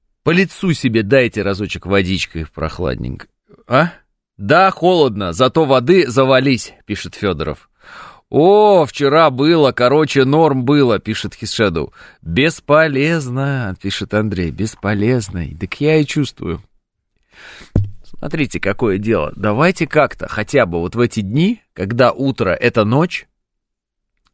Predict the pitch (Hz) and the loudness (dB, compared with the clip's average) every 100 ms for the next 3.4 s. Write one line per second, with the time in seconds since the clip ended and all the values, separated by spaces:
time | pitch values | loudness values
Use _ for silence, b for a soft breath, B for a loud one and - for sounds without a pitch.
0 | _ 95 98 143 175 151 120 117 101 92 | _ 0 2 2 0 0 0 -2 -4 0
1 | 151 170 - _ _ _ _ _ _ _ | 0 0 -4 _ _ _ _ _ _ _
2 | - 120 185 160 113 127 131 107 85 _ | -4 0 0 -2 0 2 2 -2 -6 _
3 | _ 107 110 | _ -2 -2